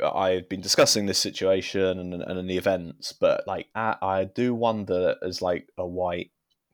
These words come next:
kind of middle class, I guess, guy, um, how much, uh, d-, uh, sh-, I sort of should be discussing it publicly. Not should, but I do feel torn. So, for example, when there was that day where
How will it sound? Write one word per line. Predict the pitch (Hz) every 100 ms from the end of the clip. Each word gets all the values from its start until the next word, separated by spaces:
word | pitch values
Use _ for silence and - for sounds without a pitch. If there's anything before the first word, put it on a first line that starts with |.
| -
kind | 87
of | 82
middle | 85 85
class, | - 82 82 82 -
I |
guess, | - - -
guy, | - 90 76 67 101 - _ -
um, | 92 92 90 92 92 90 90 76 _ _ _ -
how | - 110 110
much, | 110 107 - - - - _
uh, | - 117 - -
d-, | -
uh, | 107
sh-, | 104 -
I | 95 101 98
sort | - -
of | -
should | 101
be | 101
discussing | 90 - - 104 - 101
it | - -
publicly. | - 104 - - 92
Not | 95 117 - - - - -
should, | - 113 92 82 -
but | 92 90 - - _
I | 104
do | 107
feel | 104 104 95
torn. | - 107 90 87
So, | 95
for | - 98
example, | 90 98 95 - 82 85 - _ _ -
when | 95
there | 92 92
was | 87
that | 92 -
day | 95 90 87 87
where | 85 87 85 85